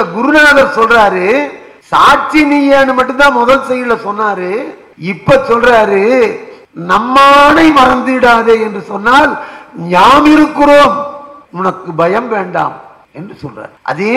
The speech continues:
போலத்தான் சந்தேகம் தெளிவாக சொல்றார், "குருபாதத்தானை மையே." அவர் எந்த தைரியத்தை சொல்றாருன்னா அவருடைய குரு மேல ஆணை வச்சு சொல்றார். இப்படி எத்தனை குருமார்கள் வந்தாலும் எல்லாரும்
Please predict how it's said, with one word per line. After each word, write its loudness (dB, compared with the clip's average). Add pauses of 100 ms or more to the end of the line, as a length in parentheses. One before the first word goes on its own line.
(100)
போலத்தான் 0 (380)
சந்தேகம் 0
தெளிவாக -4
சொல்றார், 0 (420)
"குருபாதத்தானை 2
மையே." 0 (580)
அவர் 2
எந்த 0
தைரியத்தை -2
சொல்றாருன்னா 0 (480)
அவருடைய 2
குரு 0
மேல 0
ஆணை 0
வச்சு -10
சொல்றார். -18 (100)
இப்படி -4 (600)
எத்தனை 0 (100)
குருமார்கள் 2
வந்தாலும் 2 (420)
எல்லாரும் 2